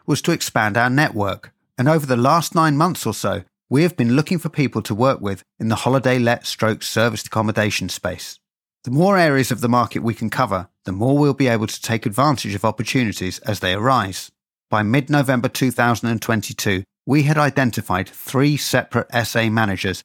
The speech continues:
in three separate regions of the U K, the North West, North Yorkshire, and the East Midlands. So we've been constantly on the lookout for properties that would work as S A in these areas. So this was the lie of the land one day in mid-November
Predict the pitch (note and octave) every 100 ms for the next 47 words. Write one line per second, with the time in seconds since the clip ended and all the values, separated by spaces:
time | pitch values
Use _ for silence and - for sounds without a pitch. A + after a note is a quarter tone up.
0 | _ - G#2+ - A#2+ B2+ - A2+ - A2
1 | G#2 G#2 G2 G2+ - G#2+ G2+ G2+ - A#2+
2 | E2+ - _ _ _ E2+ B2 E3 - B2
3 | B2+ - - _ _ B2+ D#3 - A2+ G2+
4 | - A#2 - _ _ C3 C#3 A#2+ - C3+
5 | C#3+ G#2 G2+ - - _ _ _ - C#3
6 | D#3 - A2+ - D#3+ D3+ F3 C#3 C#3 C#3
7 | C3 - G2+ F#2+ - G2 D3+ - - F#2
8 | E2+ - _ A#2 G#2 A#2+ C#3 G#2+ - -
9 | _ - G2+ A#2 B2+ B2 F#2+ F2+ - -
10 | A2+ G#2 F#2 G#2+ G2 F2+ E2+ F2+ - -
11 | _ _ _ _ - E3 D#3+ D#3+ - B2
12 | A2 G#2+ G#2+ B2+ C3+ C3 A#2 G#2+ G2 A2
13 | E3+ F3 A#2 G2 G2+ A2 F#2+ G#2 C#3 D3
14 | B2 A2 F#2+ G2